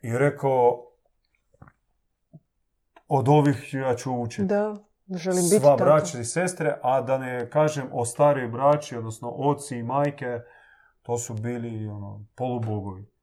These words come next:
Speaker 1: U mojim očima, iz, e, perspe-, iz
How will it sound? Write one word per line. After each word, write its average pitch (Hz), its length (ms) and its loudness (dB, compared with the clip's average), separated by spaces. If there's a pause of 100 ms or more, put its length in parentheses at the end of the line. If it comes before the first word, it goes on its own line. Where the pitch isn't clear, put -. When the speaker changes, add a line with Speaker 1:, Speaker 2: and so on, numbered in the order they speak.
(640)
Speaker 1:
U 156 120 6
mojim 160 460 6
očima, 185 680 2 (500)
iz, 135 340 2
e, 139 40 4 (340)
perspe-, 147 460 -2
iz 131 280 -4